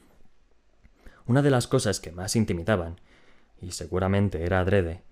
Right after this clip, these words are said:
de una audiencia con el Consejo Mundial, era que nunca sabías a quién dirigirte ni por cuánto tiempo, puesto que siempre le dabas la espalda a alguien. «Cuerpo y mente», repitió.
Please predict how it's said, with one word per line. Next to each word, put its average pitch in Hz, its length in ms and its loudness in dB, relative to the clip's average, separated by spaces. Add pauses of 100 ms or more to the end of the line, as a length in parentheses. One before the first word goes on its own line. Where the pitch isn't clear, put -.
(220)
de 98 160 2
una 135 160 4
audiencia 123 480 2
con 110 140 2
el 104 100 0
Consejo 101 400 -2
Mundial, 92 500 2 (380)
era 147 160 2
que 139 100 2
nunca 156 240 4
sabías 127 480 2
a 92 80 -2
quién 104 440 0
dirigirte 101 600 0
ni 90 160 -2
por 90 300 -4
cuánto 104 260 4
tiempo, 85 400 -4 (1120)
puesto 107 260 -8
que - 120 -10
siempre 110 340 2
le 95 100 2
dabas 104 240 2
la 95 80 -2
espalda 104 380 0
a 110 40 -4
alguien. 95 340 -2 (1160)
«Cuerpo 202 720 6 (140)
y 180 140 10
mente», 139 560 8 (440)
repitió. 95 520 -4